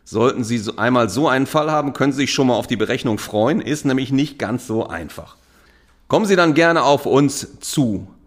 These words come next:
Brauchen Sie jetzt eine vertragliche Regelung zur Anrechnung? Muss das im Vertrag drinstehen?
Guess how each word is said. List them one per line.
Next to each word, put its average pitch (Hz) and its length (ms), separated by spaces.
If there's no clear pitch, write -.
Brauchen 208 520
Sie 196 240
jetzt 180 260
eine 160 140
vertragliche 160 960
Regelung 156 640
zur - 260
Anrechnung? 107 520
Muss 131 200
das - 160
im 131 140
Vertrag 139 500
drinstehen? 127 640